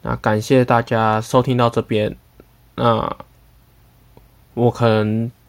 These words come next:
今年会比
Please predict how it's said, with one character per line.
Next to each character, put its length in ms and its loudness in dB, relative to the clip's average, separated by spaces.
今 240 2
年 420 2
会 180 4
比 60 -8